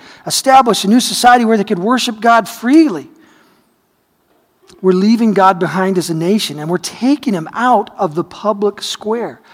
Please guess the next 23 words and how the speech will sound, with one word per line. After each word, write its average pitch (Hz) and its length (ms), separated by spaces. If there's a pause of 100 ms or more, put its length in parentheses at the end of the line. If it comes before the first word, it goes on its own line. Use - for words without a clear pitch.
(280)
out 254 280
of 175 180
the 165 80
public 190 420
schools, - 680 (880)
not 254 240
allowing 254 560
the 196 100
name 240 260
of 175 100
Jesus 240 520
to - 160
even 220 280
be 214 100
spoken 277 560
in 156 80
our 139 100
schools. 156 560 (540)
I 214 60
find 294 260
it 220 80
so 247 240
interesting 220 760